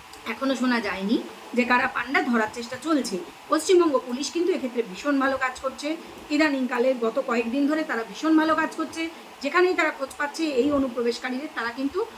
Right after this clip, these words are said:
সেখানে চলে যাচ্ছে। সেজন্য আপনারা একদম ভুল ধারণা নিয়ে থাকবেন না যে আমাদের পুলিশ কাজ করে না। আমাদের পুলিশ ভীষণ অ্যাক্টিভ।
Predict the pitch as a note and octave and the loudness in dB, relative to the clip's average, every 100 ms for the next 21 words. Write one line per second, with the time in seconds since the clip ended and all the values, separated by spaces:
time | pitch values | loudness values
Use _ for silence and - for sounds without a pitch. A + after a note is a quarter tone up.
0 | - - A#3 D4 E4+ E4+ E4 C#4+ A3 A3 | -16 -10 -2 0 0 2 4 4 2 -6
1 | A#3+ B3 B3+ A#3 B3+ C4+ C4+ A#3 D#4 E4+ | -6 -6 -6 -6 -4 0 0 2 2 2
2 | F4 - - A#3+ F4+ D#4+ D4+ D4+ C#4+ C#4+ | 0 -10 -2 4 4 6 4 4 2 0
3 | - A#3 A3 A3+ A#3 D#4 G#4+ - - - | -2 -8 -4 -2 2 0 0 -6 -18 -4
4 | C#4+ D#4+ B4+ - A#3+ B3+ C4+ B3 C4+ D4+ | 0 2 0 0 2 4 4 2 0 -2
5 | - A#3+ A#3 B3 A3+ G#3+ G#3+ A#3 A#3+ B3 | 0 -2 -2 -6 -4 -4 -6 -6 -6 -6
6 | B3 C4+ A#3 A#3 C#4+ A#3+ A#3 D#4+ | -8 -8 -6 -2 0 -2 -2 0